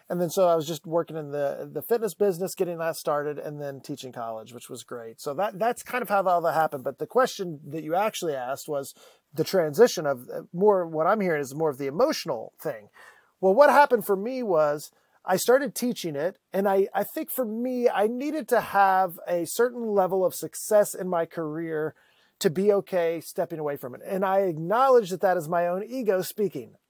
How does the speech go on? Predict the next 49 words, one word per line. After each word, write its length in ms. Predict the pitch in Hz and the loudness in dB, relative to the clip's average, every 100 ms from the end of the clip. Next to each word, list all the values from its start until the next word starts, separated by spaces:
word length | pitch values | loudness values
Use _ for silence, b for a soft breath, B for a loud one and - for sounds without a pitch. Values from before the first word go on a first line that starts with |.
| 160 | -6
I'm 140 | 185 | -4
aware 340 | 180 190 214 | 0 2 2
of 100 | 190 | 2
that. 240 | 147 117 110 | 0 -4 -2
I 120 | 151 | -4
can 180 | 185 185 | -4 -6
look 160 | 196 | -2
back 240 | 175 190 190 | 2 0 0
and 100 | 180 | -2
go, 120 | 175 | -2
"That's 240 | 180 175 | -2 -4
true." 340 | - - 269 156 | -8 -2 0 2
Like, 180 | 151 - B B B | 0 -4 B B B
I 100 | - | 0
think 320 | 180 - 330 240 | 0 0 -4 -2
that 100 | 220 | -2
if 80 | |
I 100 | 202 | 0
would 220 | 180 175 190 | 0 0 0
not 220 | 208 220 | 2 0
have 100 | 180 | 2
had 180 | 180 175 | 2 4
a 200 | 165 156 | 2 0
relatively 540 | 160 202 220 190 185 | 2 4 4 0 -4
successful 540 | 165 - 180 - 180 | -4 -6 -6 -6 -8
career 420 | - 160 151 190 190 | -8 -8 -6 -4 -4
as 100 | 151 | -4
an 80 | |
actor, 320 | 160 165 160 143 | -2 -2 -2 -6
I 40 | |
would 120 | 147 | -6
have 120 | 143 | -8
really 340 | 135 160 185 165 | -8 -6 -6 -6
struggled 680 | - 180 202 190 165 156 - _ _ _ 147 | -8 0 2 2 0 -2 -8 _ _ _ 2
going 340 | 196 196 185 | 4 4 2
into 260 | 185 151 143 | -4 -4 -4
other 180 | 139 143 | -4 -6
things. 300 | 208 143 113 | -6 -6 -4
But 120 | 165 | -4
I 40 | |
think 200 | 156 240 | -2 2
I 60 | 208 | 2
was 120 | 165 | 2
able 180 | 185 165 | 0 -2
to 80 | 160 | -2
say, 340 | 165 156 147 - | 0 0 -2 -12
"You 140 | 160 233 | -6 0
know 120 | 220 | 2
what? 280 | 202 220 | 4 4